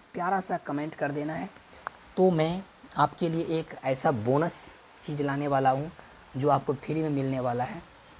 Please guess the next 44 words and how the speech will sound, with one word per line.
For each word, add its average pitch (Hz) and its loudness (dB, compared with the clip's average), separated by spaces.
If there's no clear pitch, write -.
ठीक 202 -6
है? 135 -10
तो - -4
आपको 139 6
एक 170 0
ब्लॉगर 135 4
वेबसाइट 131 -4
फ्री 170 -4
में 160 0
मिल 151 0
जाएगा, 156 2
जहाँ 139 -2
पर 160 -4
सीखने 190 0
वाला 113 4
काम 113 -6
होगा। 123 -4
आप 151 -2
कैसे 147 -4
सीखेंगे, 170 0
आप 123 0
कुछ 147 -4
कुछ - -10
करके 139 -4
सीखने 147 -6
वाला 127 0
चीज़ 127 -6
आपको 123 -2
हम 127 -2
बना 113 -6
करके 117 -8
दे 123 -6
देंगे 165 -4
और 156 6
सारा 160 4
तरीका 135 -2
बताएंगे 127 -6
जो 135 -2
मैं 117 -4
यहाँ 120 -6
पर - -8
कर - -8
रहा 95 -8
हूँ, - -16